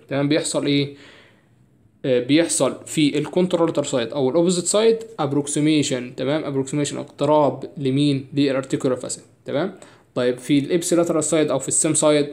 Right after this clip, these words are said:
بيحصل سيبريشن، تمام؟ بيحصل سيبريشن.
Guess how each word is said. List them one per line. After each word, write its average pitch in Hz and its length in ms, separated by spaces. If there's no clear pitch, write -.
بيحصل 165 500
سيبريشن، 135 580
تمام؟ 147 280
بيحصل 170 480
سيبريشن. 131 500